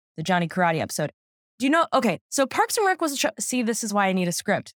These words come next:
'cause otherwise I'll just do a tight thirty on Parks and Rec. Um, I wanna talk about the election, not Parks and Rec. I want to talk specifically, because you've heard me talking about voting for a while. You've heard me talk about candidates for a while,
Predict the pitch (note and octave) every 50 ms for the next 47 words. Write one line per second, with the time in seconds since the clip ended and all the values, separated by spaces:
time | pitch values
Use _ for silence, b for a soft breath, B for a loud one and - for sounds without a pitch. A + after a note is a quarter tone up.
0 | _ _ - G3+ F#3 F3 F3+ E3+ E3+ E3 E3 D#3 E3 E3 D3+ E3 E3 - - -
1 | - - - _ _ _ _ _ _ _ _ - F#3+ F3 E3 D#3+ - - F3+ F3
2 | - - - - _ _ _ - - - - A3 G#3 F3+ E3+ - - - _ _
3 | _ _ _ _ _ _ _ _ - - F3+ F3 D#3+ - F#3+ E3+ - - F#3+ F#3
4 | F#3 D#3+ - - _ _ _ _ _ _ - - A#3+ A#3+ A#3 A#3 A#3+ A3 - -
5 | C4 C#4+ D4+ E4 F#4+ F#4+ F#4 D#4+ D#4 C#4 A#3+ B3 A#3 G#3+ A3 G3 E3+ D3 - -
6 | - - - - _ - G3+ G3+ G3+ G3+ - F3+ E3+ - - - - - - -
7 | - - _ _ _ _ - - B3 B3 C#4 D#4 F4 - - F4 - D#4+ C#4+ C#4+
8 | - - - - - C4 - - - F4 E4 D#4 C#4+ - - F3+ F3+ E3+ E3+ -
9 | - C4 D4+ C#4 F#4 A#4 B4+ - - D#4+ D#4+ D#4+ D4+ D#4 D4+ C#4+ - A3 G3+ F#3+
10 | G3 - A#3 A3+ A3+ A#3 A#3 A3+ F#3 F3+ F3 F3 F3 F#3 F#3 - G#3 G3+ F#3 E3
11 | E3 D#3 D#3 D#3+ E3 D#3+ D#3+ D3+ - _ _ _ _ _ _ _ _ _ _ _
12 | _ - G#3+ A#3+ B3 G#3+ G3 F#3 G#3+ A3 A3+ A3+ A#3+ A#3+ G#3+ G3+ G#3 G3+ G3+ A3
13 | A3+ A3 G#3+ - - F3+ F3 E3+ F3 E3+ F3+ - - - - F#3+ F3+ F3 E3+ E3
14 | E3 E3 E3+ E3+ E3+ E3+